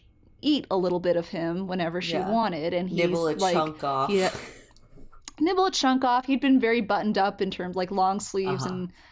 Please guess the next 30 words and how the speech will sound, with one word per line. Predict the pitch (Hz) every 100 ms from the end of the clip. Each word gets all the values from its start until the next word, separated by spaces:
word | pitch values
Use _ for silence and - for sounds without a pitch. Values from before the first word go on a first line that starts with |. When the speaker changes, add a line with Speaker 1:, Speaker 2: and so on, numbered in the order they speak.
| -
Speaker 2:
Yeah. | - 185 190 196
Speaker 1:
collars | 220
and |
everything, | 208 208 - 196
and | 190
so |
you | 185 185
just, | 208 202 - - -
she | 220
takes | 247 247
off | 240 220
his | 202
shirt, | 240 226
and |
you | 196
just | 185 185
see | - - 269 254
these | 190 175
extensive, | - - - 220 220 196
like, | 175 170 -
pits | - 202 196 -
and | 180 170
scars, | - 180 175 180 180 180 175
and | 139 160 156 - -
Speaker 2:
Yeah. | 113 95
Speaker 1:
it, | 196 -
it's | 185
so | - 214
gruesome, | 180 220 233 185 170 175
and | 170 170 170 165